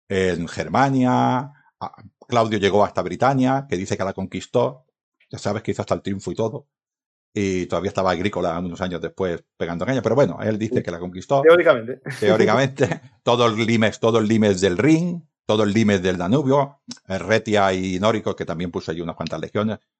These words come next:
Speaker 1: el, el frente parto en aquella época, duro también el frente parto, y la parte africana que fue relativamente más tranquila, pues allí fueron colocando todas las legiones, excepto dos, creo,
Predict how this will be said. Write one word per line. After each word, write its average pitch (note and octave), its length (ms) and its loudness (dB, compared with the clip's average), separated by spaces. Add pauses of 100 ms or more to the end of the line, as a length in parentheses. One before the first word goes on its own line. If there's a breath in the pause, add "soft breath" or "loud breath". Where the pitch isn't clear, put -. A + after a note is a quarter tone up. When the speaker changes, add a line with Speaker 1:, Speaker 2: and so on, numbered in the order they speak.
(160)
Speaker 1:
el, F#2 520 2
el F#2+ 160 -4
frente F#2+ 640 0
parto C#3 480 -6
en A#2 80 -10
aquella F#2 280 -4
época, A2 480 -6 (360)
duro G#2 340 -2
también F2 240 -6
el F2 60 -6
frente E2+ 260 -8
parto, G#2 420 -10 (380)
y A2 100 0
la G#2 120 2
parte G#2+ 240 -2
africana G#2+ 440 -4
que A#2 160 -2
fue A2+ 320 0 (540)
relativamente G#2 760 -2 (260)
más G2+ 220 -4
tranquila, G2 400 -2
pues G2 160 -6
allí G2 160 -4
fueron B2+ 200 -2
colocando G2+ 640 -4 (220)
todas G2+ 220 2
las E2+ 100 -4
legiones, G2+ 380 -4
excepto A2 340 -2
dos, D#3+ 240 2
creo, C#3+ 400 0